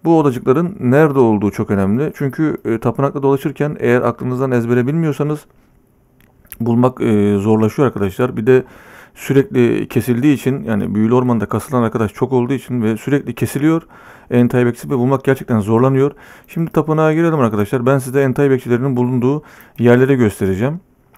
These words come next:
Bununla ilgili ben, e, video olmadığını gördüm sesli ve, e, ararken zorlandım. E, şimdi size bu konuda yardımcı olmak için video çekiyorum arkadaşlar. Bakalım, e, size faydalı olabileceksem ne mutlu bana.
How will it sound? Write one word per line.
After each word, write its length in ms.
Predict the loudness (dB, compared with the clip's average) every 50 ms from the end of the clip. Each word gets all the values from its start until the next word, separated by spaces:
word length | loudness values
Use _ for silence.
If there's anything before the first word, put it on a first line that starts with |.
| _ _ -20 -20 -20 -20 -20 -16 _ -2
Bununla 240 | -2 0 2 4 4
ilgili 260 | 4 4 2 2 2
ben, 200 | 2 0 -2 -4 -4 -2
e, 60 | 0 2 2 2 2 2 0 0 -2 -2
video 240 | -4 -2 0 2 2
olmadığını 400 | 2 2 0 0 0 2 2 2
gördüm 360 | 2 2 2 0 0 -4 -6
sesli 540 | -4 -4 -4 -4 -4 -4 -4 -2 -2 0 0
ve, 140 | 0 0
e, 320 | 0 -2 -2 -4 -6 -6 -6 -4
ararken 500 | 0 2 2 2 2 0 -2 -4 -4 -4
zorlandım. 720 | -4 -2 -2 0 0 2 2 0 0 0 0 -2 -2 -6 -10 -14 -16 -12 -8
E, 200 | -6 -6 -6 -6
şimdi 420 | -6 -6 -4 -2 0 0 0 -2 -2
size 220 | -2 -4 -4 -4
bu 100 | -4 -4
konuda 260 | -4 -4 -4 -2 0
yardımcı 340 | 0 0 0 0 -2 -2 -2
olmak 180 | -2 -2 -4 -4
için 140 | -4 -2
video 180 | -2 0 0 -2
çekiyorum 360 | -2 -4 -2 -2 -2 -2 -2
arkadaşlar. 480 | -2 -4 -2 -4 -4 -4 -4 -4 -6 -6 -8 -14 -20 -20 -20 -20 -20 -20 -20 -20 -20 -20 _ _
Bakalım, 600 | -4 -2 0 0 0 0 0 -2 -4 -4 -2 0
e, 320 | 0 2 2 0 0 -2 -4
size 220 | -6 -6 -6 -4
faydalı 300 | -2 -2 -2 0 0 -2
olabileceksem 720 | -2 -2 -2 -2 -2 -4 -4 -6 -6 -4 -4 -4 -2 -2
ne 40 | 0
mutlu 320 | 0 -2 -2 -4 -4 -2 0
bana. 280 | 2 2 2 0 -2